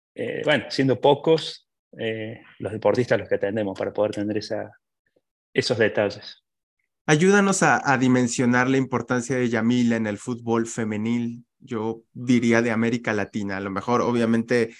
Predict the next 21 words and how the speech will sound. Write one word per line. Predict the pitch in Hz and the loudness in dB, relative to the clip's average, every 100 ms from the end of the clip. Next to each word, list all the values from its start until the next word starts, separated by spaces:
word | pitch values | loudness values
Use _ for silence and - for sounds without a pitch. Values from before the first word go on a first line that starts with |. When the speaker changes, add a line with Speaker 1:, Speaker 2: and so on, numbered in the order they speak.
| - _ _ _ | -20 _ _ _
Speaker 2:
eh, | 135 123 113 107 104 101 98 92 80 - _ _ - | -2 0 0 -2 -2 -4 -6 -6 -8 -12 _ _ -10
en | 123 120 | -4 -2
México | 135 135 143 131 131 131 - | -2 -4 -6 -4 -4 -4 -12
se | - 123 | -8 -6
habla | 117 120 117 | -2 -2 -2
de, | 110 | -4
de | 123 120 | -6 -4
ligas, | 117 127 123 127 | -2 -2 -2 -4
pues | - 104 | -10 -8
bueno, | 107 92 82 | -6 -6 -10
se-, | - - - - | -12 -14 -14 -4
obviamente | 110 110 110 113 113 | 0 2 4 2 4
la | 107 | 2
Liga | 107 110 107 | 2 2 2
M | 110 110 | 2 0
X | - 107 | -2 -6
femenil, | - 107 120 170 151 | -6 -2 0 2 0
pero, | 127 107 107 107 - | 0 0 -2 -4 -4
pero | 113 110 | -6 -4
también | 107 110 113 | -2 0 0
está, | 113 - 110 110 107 | -2 -4 -2 -2 -2